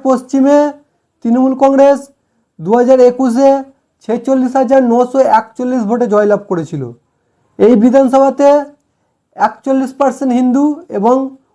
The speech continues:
ঊনষাট পার্সেন্ট মুসলিম ভোটার আছে। এই বিধানসভাটিতে আইএসএফ তার সংগঠন প্রচুর পরিমাণে মজবুত করে তুলেছে, তাই এই বিধানসভাটিতে মূলত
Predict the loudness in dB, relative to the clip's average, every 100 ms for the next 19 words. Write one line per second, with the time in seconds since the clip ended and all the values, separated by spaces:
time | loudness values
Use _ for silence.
0 | _ -4 -2 0 -2 -2 -2 -4 0 0
1 | 0 -4 -8 -6 -6 -4 -2 -2 -2 0
2 | -2 -4 -8 -12 -14 _ _ _ _ _
3 | 0 2 2 2 0 0 0 0 -2 2
4 | 2 0 -8 _ -4 0 0 0 -2 -2
5 | -4 -4 -2 -2 -2 0 -2 -4 -6 -4
6 | -4 -4 -2 -2 0 -2 -2 -8 -4 -4
7 | -2 -6 -6 -8 -16 -18 _ _ _ _
8 | _ 0 0 2 2 2 0 0 0 0
9 | 0 -2 2 2 0 -8 _ _ _ -6
10 | 0 0 2